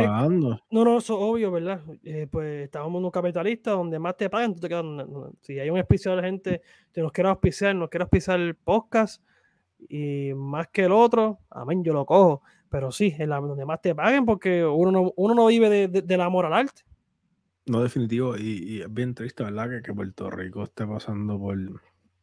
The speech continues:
Speaker 1: por eso, pero también, pero ¿cuánto se tarda hacer neurocirujano? Vamos a buscar eso, ¿verdad? ¿Cuánto, cuánto se tarda hacer neurocirujano? Porque eso tiene que ser una
Speaker 2: No, papi, eso tiene que meterle años como un dios, ¿viste?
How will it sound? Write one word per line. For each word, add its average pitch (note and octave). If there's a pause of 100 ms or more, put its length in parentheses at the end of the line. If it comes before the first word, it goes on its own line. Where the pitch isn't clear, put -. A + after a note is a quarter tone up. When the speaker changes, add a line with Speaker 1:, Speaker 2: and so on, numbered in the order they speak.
(1300)
Speaker 1:
por A2+
eso, A#2+
pero A#2 (100)
también, A#2
pero B2+
¿cuánto B2
se C3+
tarda B2
hacer A#2+
neurocirujano? A#2
Vamos A#2+
a E3
buscar F#3
eso, E3+
¿verdad? A#2
¿Cuánto, C3
cuánto B2
se D3+
tarda C#3
hacer C3+
neurocirujano? A#2+ (340)
Porque G#2+
eso C3+
tiene B2
que A#2+
ser A2+
una A2+ (1800)
Speaker 2:
No, E3+
papi, D3+
eso E3
tiene D#3+
que E3
meterle D#3+
años D3
como E3+
un D#3
dios, D#3+
¿viste? G3